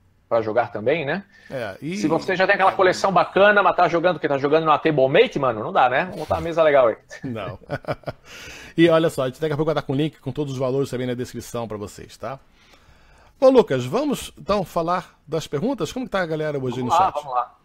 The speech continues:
Speaker 1: Bastante gente no, no chat. Lembrando que você pode deixar perguntas no tópico fixo aqui na página do Facebook.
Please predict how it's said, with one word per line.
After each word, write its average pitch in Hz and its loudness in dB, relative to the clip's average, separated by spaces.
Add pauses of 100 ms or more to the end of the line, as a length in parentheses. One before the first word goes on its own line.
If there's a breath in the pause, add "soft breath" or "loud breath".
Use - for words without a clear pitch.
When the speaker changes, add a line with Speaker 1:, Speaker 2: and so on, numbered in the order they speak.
(340)
Speaker 1:
Bastante 160 -2
gente 143 -2
no, 135 0
no 131 -4
chat. 190 0 (220 loud breath)
Lembrando 151 2
que 151 2
você 139 -2
pode 156 2
deixar 147 2
perguntas 175 -4 (240 soft breath)
no 170 0
tópico 170 -2
fixo - -4
aqui 185 -4
na 196 0
página 139 2
do 131 -6
Facebook. 117 -4